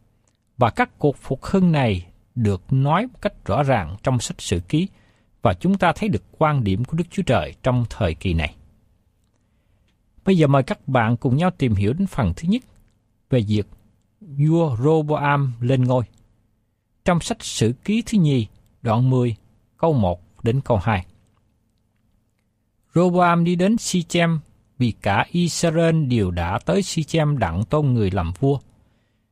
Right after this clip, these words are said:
Khi Jeroboam con trai Nebat hay điều đó, thì còn ở Egypto là nơi người đã trốn, để thoát khỏi mặt Salomon, người bèn từ xứ Egypto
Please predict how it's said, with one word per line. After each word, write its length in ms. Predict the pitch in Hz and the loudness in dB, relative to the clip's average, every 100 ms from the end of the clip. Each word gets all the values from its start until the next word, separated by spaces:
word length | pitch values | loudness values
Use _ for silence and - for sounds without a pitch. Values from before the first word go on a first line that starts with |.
| _ _ | _ _
Khi 220 | - 190 170 | -2 0 2
Jeroboam 800 | 170 185 180 175 165 165 170 | 2 2 2 0 0 2 0
con 240 | 165 175 160 | 0 0 0
trai 340 | - 165 165 | 0 0 2
Nebat 540 | 156 156 160 160 190 - _ _ | 2 2 2 0 -2 -4 _ _
hay 180 | - 170 | -2 0
điều 160 | 143 95 | 2 0
đó, 360 | 110 147 214 - _ _ _ _ _ | 2 0 -2 -10 _ _ _ _ _
thì 240 | - 127 - | -2 -2 -2
còn 320 | - 127 113 95 - | 0 2 2 -2 -6
ở 340 | 87 90 110 - | -4 -2 -2 -2
Egypto 760 | 156 151 180 - 160 151 151 127 - | 0 0 -2 -4 0 0 0 -4 -2
là 220 | 117 98 | 0 2
nơi 300 | 120 156 156 | 2 2 2
người 280 | 123 117 87 | 2 2 0
đã 140 | - - | -4 -2
trốn, 260 | 156 185 233 _ _ _ _ | 0 0 -4 _ _ _ _
để 220 | 127 120 151 | 0 0 0
thoát 280 | - 220 | 0 -2
khỏi 260 | - - 160 | -2 -2 0
mặt 240 | 156 110 - - | 2 0 -4 -18
Salomon, 640 | - 165 165 160 156 151 135 _ _ _ - | -2 2 2 2 2 0 -2 _ _ _ -2
người 200 | 127 127 | 0 2
bèn 300 | 127 120 101 | 2 2 0
từ 200 | - 110 | 0 -2
xứ 260 | 90 - 202 | -2 -2 0
Egypto 460 | 170 165 - - | 0 0 -2 0